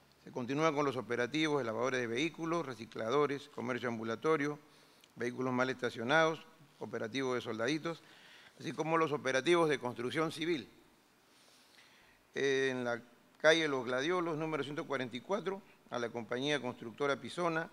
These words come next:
en la calle Sabogal dos uno uno con la compañía constructora J y A, y en la aven-, avenida Rocky Boloña ciento once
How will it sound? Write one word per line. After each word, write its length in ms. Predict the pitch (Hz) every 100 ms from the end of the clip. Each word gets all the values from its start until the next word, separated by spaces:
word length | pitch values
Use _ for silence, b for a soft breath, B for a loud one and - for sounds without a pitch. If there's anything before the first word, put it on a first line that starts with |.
| - _ - -
en 240 | 123 120
la 140 | 117
calle 300 | 107 147 151
Sabogal 680 | 131 131 110 120 147 151 143
dos 220 | 127 147 135 147
uno 280 | 143 131
uno 320 | 147 165 156 139
con 100 | 127
la 80 |
compañía 460 | 110 117 117 131 131
constructora 540 | 123 - 110 139 131
J 340 | 123 139 127 123
y 100 | 135
A, 160 | 170 220 - B B B B B B _
y 280 | 127 139 156
en 160 | 139 123
la 160 | 120
aven-, 280 | 117 120 123 - - -
avenida 360 | 120 123 147 143
Rocky 220 | 139 143
Boloña 600 | 123 127 170 160 156 156 - - _ _ _ _ _ _ _
ciento 440 | - 131 143 131 139
once 380 | 180 160 151